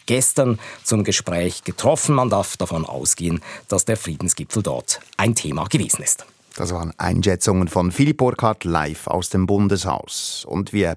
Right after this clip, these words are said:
Speaker 2: bleiben beim Thema Ukraine. Am Weltwirtschaftsforum in Davos waren die Augen heute vor allem auf Präsident Volodymyr Zelensky gerichtet.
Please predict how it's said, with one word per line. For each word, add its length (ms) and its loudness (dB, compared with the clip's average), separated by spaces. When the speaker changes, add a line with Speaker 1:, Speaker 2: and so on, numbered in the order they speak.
Speaker 2:
bleiben 540 2
beim 240 2
Thema 340 2
Ukraine. 600 2
Am 340 4
Weltwirtschaftsforum 1160 2
in 100 4
Davos 360 2
waren 280 4
die 140 4
Augen 360 4
heute 260 2
vor 140 0
allem 200 2
auf 160 0
Präsident 600 2
Volodymyr 580 2
Zelensky 640 0
gerichtet. 580 -8